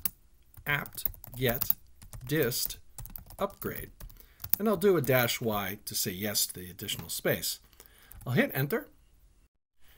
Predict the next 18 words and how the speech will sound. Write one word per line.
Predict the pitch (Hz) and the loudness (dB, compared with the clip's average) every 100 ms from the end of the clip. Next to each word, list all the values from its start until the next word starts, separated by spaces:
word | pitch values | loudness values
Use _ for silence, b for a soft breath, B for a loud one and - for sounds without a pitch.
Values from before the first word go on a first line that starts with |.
| b b b - | b b b -4
Okay, | 202 202 143 76 - - | -2 0 0 -2 -14 0
once | 202 277 - | 4 6 4
the | - 202 | 6 6
Linux | 180 190 220 - | 6 6 6 4
development | 165 147 156 170 156 | 0 4 4 2 -2
environment | 135 135 135 127 120 117 - | 0 2 4 2 2 0 -2
is | 120 117 | -2 0
enabled, | 143 185 117 104 - - - | 2 2 2 -2 -6 -18 -6
we | 156 | -4
can | 165 190 | 0 0
install | 160 147 - 135 123 - | 2 2 2 4 2 0
Xterm. | 143 131 - - - - - - - | 0 0 0 -4 -6 -12 -16 -18 -14
To | - | 0
do | 208 254 | 2 6
that, | 214 185 - - | 8 6 2 -2
I'm | 143 | 0
gonna | 147 120 | 2 2
type | 123 113 | 0 -2